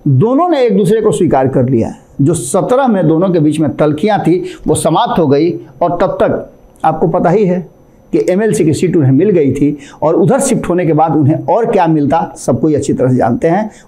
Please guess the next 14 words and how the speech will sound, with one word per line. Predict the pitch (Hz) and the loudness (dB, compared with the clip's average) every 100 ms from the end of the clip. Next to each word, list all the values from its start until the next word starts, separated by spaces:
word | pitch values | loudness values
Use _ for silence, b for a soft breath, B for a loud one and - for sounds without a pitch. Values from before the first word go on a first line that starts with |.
| - | -2
उनके | 156 151 | 0 0
पुत्र | - 190 180 | -2 -2 0
को | 143 170 - - _ _ - _ - | 0 -2 -6 -16 _ _ -20 _ 0
मंत्री | 120 156 - 202 | 2 2 2 -2
पद | - 143 | 0 0
भी | 131 185 202 B B B - | 2 2 -2 B B B 0
मिलता | 143 165 208 254 254 - | 2 2 0 0 -2 0
यदि | 143 156 240 - 165 | 0 2 0 0 0
एनडीए | 156 175 196 | 2 2 2
की | 185 | 0
सरकार | 160 139 156 202 - - - 135 | 0 0 0 0 -4 -12 -4 0
बनती | 135 202 165 147 | 2 2 0 0
है, | 120 | 2
तो | 143 147 | 0 -2